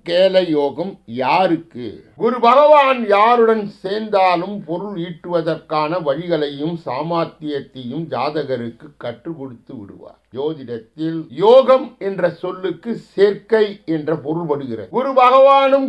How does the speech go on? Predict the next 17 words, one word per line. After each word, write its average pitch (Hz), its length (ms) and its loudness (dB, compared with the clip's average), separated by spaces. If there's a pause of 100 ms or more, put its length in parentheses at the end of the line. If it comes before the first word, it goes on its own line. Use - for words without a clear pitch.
கேது 226 320 4
பகவானும் 214 640 4 (100)
கூடி 214 240 -4 (100)
நிற்கும் 180 460 -6
இடத்தில் 185 520 -2 (160)
கேலக 190 460 2 (160)
யோகம் 165 320 0 (160)
உண்டாகிறது. 131 580 -12
இயற்கையிலே 160 720 -6 (240)
சுபர் 247 400 4 (100)
என்று 208 200 0 (140)
அழைக்கப்படும் 175 760 -2
குரு 156 260 -6
பகவான் 170 480 2 (220)
யாருடன் 196 760 0 (140)
சேர்ந்தால் 151 580 -6
பெரிய 254 460 0